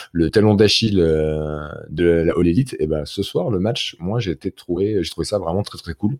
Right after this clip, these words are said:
euh, vraiment très bien raconté, et, euh, notamment une performance, euh, une double performance, euh,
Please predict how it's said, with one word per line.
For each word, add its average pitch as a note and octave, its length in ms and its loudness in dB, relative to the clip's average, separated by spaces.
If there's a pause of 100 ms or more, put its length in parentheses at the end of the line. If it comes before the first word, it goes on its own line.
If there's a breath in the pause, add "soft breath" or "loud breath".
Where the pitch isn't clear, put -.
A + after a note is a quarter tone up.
(100)
euh, D#2 80 2
vraiment D#2+ 300 2
très G2+ 120 -2
bien F#2 120 2
raconté, F2 680 2
et, E2 80 6
euh, D2+ 60 2
notamment E2 500 2
une E2 100 2
performance, E2 580 -2
euh, D2+ 200 2 (380 loud breath)
une G2+ 200 6
double C3 240 8
performance, A2 580 0
euh, D2+ 720 4